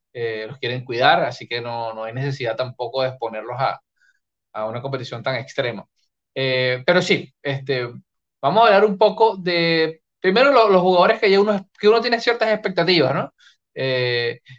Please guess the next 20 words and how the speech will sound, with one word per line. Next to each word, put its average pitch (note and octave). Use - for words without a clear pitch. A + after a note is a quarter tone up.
eh, C3
lógicamente G3
que, E3+
que, D3+
que C3+
ya C#3+
son C#3+
nombres D#3
propios E3
y, -
y C3+
vamos C3
a, C#3+
obviamente, C#3+
el -
caso C3
de C#3
Pablo A#2+
Banchero, D#3
que A2